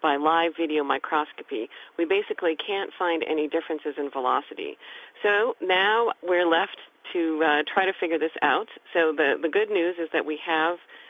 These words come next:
this animal model where we can see a difference in the way the bacteria colonize. And so now we're trying to go in and look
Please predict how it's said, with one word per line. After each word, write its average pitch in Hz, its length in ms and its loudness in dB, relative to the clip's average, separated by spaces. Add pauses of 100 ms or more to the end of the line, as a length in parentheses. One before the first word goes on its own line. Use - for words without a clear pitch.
(140)
this 165 120 0 (100)
animal 156 340 2
model 151 600 2
where 143 240 2
we 147 180 -2
can 147 240 -4 (120)
see 180 240 -2
a - 20 0
difference 147 500 -4 (140)
in 156 120 -4
the 143 80 -2
way 143 180 0
the 143 100 -4
bacteria 139 460 -6
colonize. 143 580 -2 (400)
And 160 160 -2
so 170 60 2
now 160 320 4
we're 160 120 4
trying 156 360 -2
to 156 80 -12
go 160 260 2
in 143 340 0
and 143 240 -4
look 180 200 0